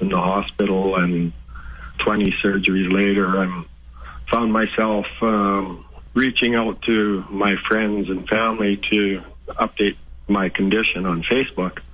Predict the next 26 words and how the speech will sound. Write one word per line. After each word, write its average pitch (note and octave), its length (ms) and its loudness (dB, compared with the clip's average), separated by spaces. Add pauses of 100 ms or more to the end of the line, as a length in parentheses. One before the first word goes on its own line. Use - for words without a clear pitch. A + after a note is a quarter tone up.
(140)
Increased A2+ 580 0
my G2+ 380 2 (240)
friends A#2+ 360 0
base, G#2 300 2 (260)
uh, G2+ 460 2 (120)
through B2 280 4
that G2+ 320 2
incident G#2 540 0
because G#2+ 240 0
I G2+ 80 4
wasn't G2 440 -2
really, F#2+ 380 2
um, F2+ 500 0 (280)
active G#2+ 400 0
on F#2+ 160 0
Facebook G2+ 540 -2 (180)
that G#2 160 0
much A#2+ 340 0 (220)
prior G#2+ 220 0
to G2+ 120 -6
the F#2+ 120 2
accident, A2 580 0
but G2 160 0
that F#2+ 160 2
was F#2 180 -2
my F#2 380 2